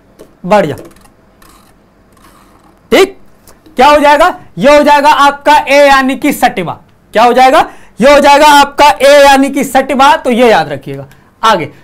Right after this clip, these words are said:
भारत और नेपाल के बीच निम्नलिखित में से किस भूभाग पर विवाद चल रहा है?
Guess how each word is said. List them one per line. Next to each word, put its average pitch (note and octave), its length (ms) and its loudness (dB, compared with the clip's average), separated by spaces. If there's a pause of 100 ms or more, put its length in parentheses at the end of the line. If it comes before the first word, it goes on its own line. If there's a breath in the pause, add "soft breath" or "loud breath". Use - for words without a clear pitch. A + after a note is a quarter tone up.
(120)
भारत B3 380 0
और D4 100 0
नेपाल C#4 400 0
के C#4+ 100 -2
बीच C4+ 180 -2
निम्नलिखित C#4 340 -2
में C#4+ 120 -4
से D4+ 80 0
किस D4+ 200 -6
भूभाग A#3+ 520 -2
पर C#4 120 -2
विवाद A#3+ 440 -2
चल A3+ 140 -2
रहा G3 260 -2
है? D3+ 160 -8